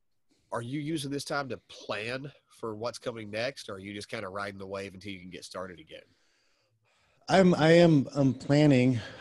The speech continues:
Speaker 2: Um, you know, I, I, well, fortunately for me, a lot of what I was planning on doing was, was, uh, linked a lot to,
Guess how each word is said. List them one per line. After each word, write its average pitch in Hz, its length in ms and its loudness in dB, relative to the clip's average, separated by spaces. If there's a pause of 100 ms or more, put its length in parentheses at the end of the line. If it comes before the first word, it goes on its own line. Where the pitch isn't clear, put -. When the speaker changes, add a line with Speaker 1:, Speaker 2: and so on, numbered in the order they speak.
(120)
Speaker 2:
Um, 113 520 2 (680)
you 117 200 -2
know, 117 240 0
I, 120 200 -2
I, 92 360 -8
well, 120 180 -2
fortunately 156 580 6
for 135 140 0
me, 135 160 6
a 123 60 8
lot 120 260 6
of 110 280 4
what 117 220 4
I 113 100 6
was 107 180 0
planning 110 320 -2
on 98 140 -2
doing 110 540 -4
was, 101 440 -6
was, 98 360 -10 (160)
uh, 85 500 -8 (600)
linked 123 280 0
a 117 40 0
lot 113 300 4
to, 113 760 0